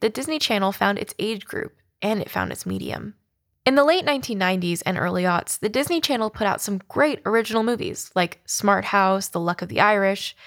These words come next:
Xenon, The Girl of the Twenty-first Century, and its sequel,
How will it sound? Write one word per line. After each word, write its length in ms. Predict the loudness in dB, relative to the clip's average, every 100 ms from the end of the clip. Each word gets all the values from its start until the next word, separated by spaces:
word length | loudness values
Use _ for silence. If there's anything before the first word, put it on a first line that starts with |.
| -10
Xenon, 500 | -2 2 4 6 4
The 80 | 2
Girl 240 | 0 2
of 80 | 2
the 60 | -4
Twenty-first 520 | -2 -2 -2 -6 -2
Century, 460 | -2 -2 -2 -2 0
and 160 | -2
its 180 | -2 -4
sequel, 480 | -2 0 2 0